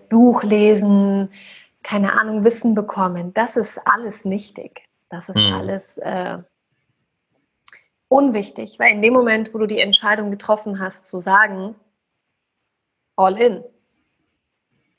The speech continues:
Speaker 1: Ja? Egal, was dein Motivator ist, überdrüssig zu sein, limitiert zu sein oder, äh, die Vorstellung, der Glaube daran, dass,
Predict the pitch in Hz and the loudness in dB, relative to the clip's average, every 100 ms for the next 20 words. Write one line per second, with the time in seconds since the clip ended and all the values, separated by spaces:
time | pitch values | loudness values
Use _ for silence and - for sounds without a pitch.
0 | _ _ _ _ 190 190 220 _ _ _ | _ _ _ _ -10 -10 -12 _ _ _
1 | _ - 220 233 262 247 240 226 220 214 | _ -2 2 4 4 2 0 -2 -2 -6
2 | 214 202 233 240 202 190 - _ - 240 | 0 2 2 0 -6 -8 -12 _ -4 4
3 | 233 233 240 240 233 - 214 208 208 202 | 4 4 0 0 -2 -6 0 0 0 -4
4 | 190 190 - 240 240 _ _ 240 220 214 | -8 -8 -2 -2 -4 _ _ -6 0 0
5 | 226 214 196 190 - - - _ _ _ | 0 -6 -6 -6 -8 -20 -20 _ _ _
6 | - - - - 202 214 - 254 247 254 | -10 -8 -6 -4 -4 -6 -2 4 4 4
7 | - 220 208 208 208 208 214 208 226 269 | 0 0 -2 -6 -6 -2 2 4 6 4
8 | 247 214 196 196 196 214 214 190 202 - | 2 -2 -2 -2 -2 -4 -6 -4 -6 -10